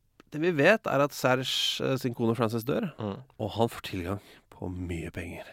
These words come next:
Speaker 2: Ja.
Speaker 1: Og han brukte disse pengene godt, og
Speaker 2: Mm.
Speaker 1: levde som en ekstremt velholden mann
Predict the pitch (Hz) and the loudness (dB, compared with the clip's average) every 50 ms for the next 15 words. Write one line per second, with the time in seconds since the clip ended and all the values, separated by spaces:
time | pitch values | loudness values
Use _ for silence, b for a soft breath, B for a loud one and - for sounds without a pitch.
0 | - _ _ - - - B B B B B B B B B B B B B B | -20 _ _ -6 -6 -6 B B B B B B B B B B B B B B
1 | B B - - - - - 113 107 113 117 123 131 135 135 - - 113 117 113 | B B -8 -8 -8 -4 2 6 6 6 6 4 0 -2 -4 -6 -6 -2 0 0
2 | 101 - - - - 110 107 107 107 107 104 - - 95 - 101 95 95 92 101 | 0 -2 -6 -4 2 4 4 4 4 2 -4 -4 -4 -2 0 0 0 2 2 0
3 | 117 160 185 - - - _ _ - 113 120 127 123 123 120 113 90 85 - 127 | 0 -2 -4 -8 -16 -20 _ _ -2 0 2 2 4 4 2 2 0 -2 -6 -6
4 | 139 - - - 117 123 - - - 113 120 131 - - _ _ 147 - - - | -6 -6 -2 -2 -2 -2 -2 -8 -6 -6 -6 -6 -6 -12 _ _ -12 -10 -8 -8
5 | - - - _ - 127 117 107 104 113 131 139 160 165 - 131 123 104 98 92 | -8 -8 -10 _ 0 0 2 2 2 0 0 -2 -2 0 4 6 6 6 6 6
6 | 95 101 101 101 113 113 117 139 175 202 196 165 | 4 4 2 2 2 4 6 4 4 4 0 -4